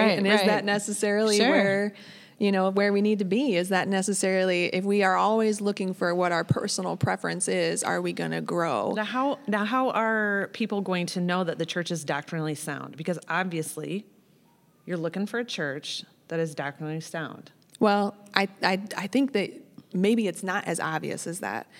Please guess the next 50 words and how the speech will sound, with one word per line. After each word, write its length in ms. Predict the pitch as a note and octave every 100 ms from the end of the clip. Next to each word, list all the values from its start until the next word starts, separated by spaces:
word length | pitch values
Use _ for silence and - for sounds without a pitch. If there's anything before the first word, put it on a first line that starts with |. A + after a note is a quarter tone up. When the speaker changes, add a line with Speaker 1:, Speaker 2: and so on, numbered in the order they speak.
| - -
Speaker 2:
I 120 | - G#3
always 260 | A3 A#3
try 120 | A#3 G#3
and 160 | G3
think 180 | F#3+ F#3+
about, 420 | F3+ E3+ E3+ -
like, 160 | F3 F3
it 60 | G#3
might 240 | A#3 A#3+
be 140 | G#3+
obvious 420 | - F3 F#3 F3+ -
to 80 | F3+
you, 320 | G#3+ B3+ B3
might 180 | F3+ E3+
be 100 | E3
obvious 380 | E3+ E3+ E3+ -
to 80 |
me, 280 | F#3+ G#3 A3 - - - -
but 100 | G#3
I 140 | F#3 F#3
try 160 | A3
and 140 | A3+ G#3+
think 160 | G#3+
about 460 | G3 F3+ F3 - G3+
the, 420 | F#3 F3 E3+ E3+ -
the 280 | F#3 F3+ F3
newer 400 | F#3 A3+ A3+ F#3+
Christians 480 | F#3+ F#3 F#3 F3+
Speaker 3:
That's 220 | F3 E3+ -
Speaker 2:
who've 180 | A3+ G3+
Speaker 3:
exactly 220 | G#3+ A3
what 80 | A3+
I'm 160 | A#3+
Speaker 2:
never, 240 | A#3 A#3 A#3
Speaker 3:
asking. 280 | - A3 A3
Speaker 2:
yeah, 180 | G#3+
Speaker 3:
Yep. 120 | F3+ F#3+
Speaker 2:
never 240 | A3+ B3
had 240 | G#3 A3
an 140 | G#3+ G3
ex-, 160 | F#3+
example 680 | - F#3 F#3 G3 B3 A#3+ F3
of 120 | E3+
that, 220 | F3 E3+
and 120 | F3+ F#3
they 120 | B3
might 180 | C4 A3
not 120 | F#3
even 340 | F#3 F3 F3 E3+
know 560 | E3+ G3 D3 F#2+ F#2+